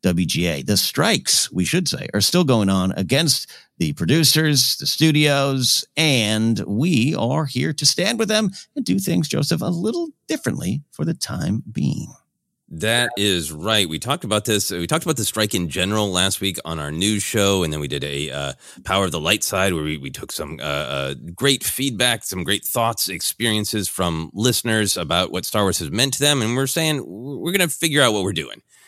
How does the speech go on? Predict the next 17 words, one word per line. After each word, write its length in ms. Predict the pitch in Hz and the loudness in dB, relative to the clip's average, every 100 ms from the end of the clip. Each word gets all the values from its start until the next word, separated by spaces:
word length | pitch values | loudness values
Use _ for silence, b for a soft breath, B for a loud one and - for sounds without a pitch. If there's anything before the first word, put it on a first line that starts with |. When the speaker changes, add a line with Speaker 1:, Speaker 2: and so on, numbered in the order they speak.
| b 71 | b -4
Speaker 1:
Mm-hmm. 100 | 98 | 2
Speaker 2:
And 120 | 107 | 2
after 280 | 123 131 110 | 4 2 2
having 360 | 101 101 101 | 2 2 0
a 100 | 92 | 0
little 180 | 95 101 | 0 0
bit 100 | 95 | 0
of 100 | 90 | -2
time 440 | - 90 87 85 - | -2 -2 -2 -4 -6
to 120 | 85 80 | -6 -4
look 240 | 85 - | -4 0
at 160 | 95 98 | 0 0
it 160 | 101 - | -2 -4
and 160 | 82 | -4
think 240 | - 104 87 | 0 0 0
about 240 | 73 73 | -2 -2
it, 160 | 73 | -2